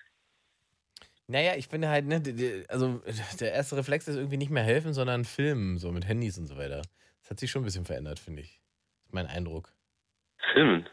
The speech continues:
Speaker 1: Ja, Leute machen lieber Filme oder w-, halt ein Video drauf, statt zu helfen. Ist auch bei Autounfällen
Speaker 2: Weißt du, wa-,
Speaker 1: und so weiter.
Speaker 2: weißt du, was das Schlimme, weißt du, was das Schli-, Schlimmste ist? Da standen fünf Kinder drumrum.
Speaker 1: Mhm.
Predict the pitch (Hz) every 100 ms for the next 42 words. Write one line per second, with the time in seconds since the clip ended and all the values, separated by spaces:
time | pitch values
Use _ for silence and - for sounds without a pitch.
0 | - _ _ _ 127 170 151 110 123 135
1 | 143 139 131 120 - 127 143 175 151 147
2 | 117 123 113 110 104 107 120 120 113 160
3 | 147 113 104 120 131 - 127 120 - 131
4 | 170 131 90 87 - _ _ _ _ _
5 | _ _ _ _ _ _ _ _ _ -
6 | - - - - 127 139 120 110 - -
7 | - 135 - 92 92 113 - 139 135 147
8 | 123 127 143 135 - - 98 107 95 90
9 | 90 - 139 - 160 190 - - - -
10 | - _ _ _ _ _ _ _ _ _
11 | _ _ - - 113 110 101 - 151 180
12 | - - 127 95 - 80 76 76 76 -
13 | - 87 90 104